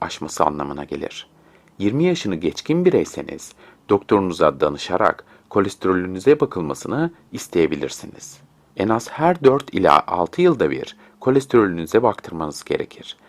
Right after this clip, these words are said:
Eğer ailenizde yüksek kolesterol sorunu yaşayan yakınlarınız varsa ya da aşağıdaki risk faktörlerine sahipseniz doktorunuz kolesterolünüze daha sık baktırmanızı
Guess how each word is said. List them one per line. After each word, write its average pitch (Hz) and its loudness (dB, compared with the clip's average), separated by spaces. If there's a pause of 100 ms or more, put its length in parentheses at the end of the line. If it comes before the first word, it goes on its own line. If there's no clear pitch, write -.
(200)
Eğer 139 0
ailenizde 78 0 (320)
yüksek 139 -2
kolesterol 135 2
sorunu 131 0
yaşayan 139 -2
yakınlarınız 123 -2
varsa 131 2 (420)
ya 101 6
da 104 8
aşağıdaki 78 0
risk 117 -10
faktörlerine 73 0
sahipseniz 78 -4 (320)
doktorunuz 80 0 (240)
kolesterolünüze 117 0
daha 139 0
sık - -6
baktırmanızı 127 2